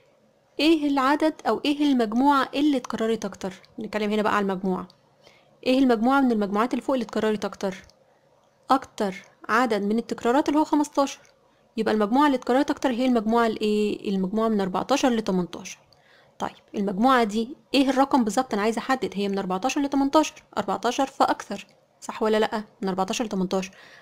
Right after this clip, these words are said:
عايزة أحدد بالظبط بقى الأربعتاشر ولا الخمستاشر ولا الستاشر ولا يعني أنهي رقم هو اللي اتكرر أكتر؟ فنقدر هنا بقى إيه؟ لازم نرسم عشان نقدر نجيب الوسط يعتبر ما بين الأربعتاشر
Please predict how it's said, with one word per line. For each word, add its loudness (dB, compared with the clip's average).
عايزة 0
أحدد 2
بالظبط 0
بقى -6
الأربعتاشر 2
ولا 4
الخمستاشر -2
ولا 0
الستاشر -2
ولا 0
يعني -4
أنهي 4
رقم 4
هو 4
اللي 4
اتكرر 2
أكتر؟ -8
فنقدر 2
هنا 4
بقى 4
إيه؟ 4
لازم 2
نرسم 4
عشان 2
نقدر -2
نجيب 0
الوسط 4
يعتبر 2
ما 4
بين 4
الأربعتاشر -2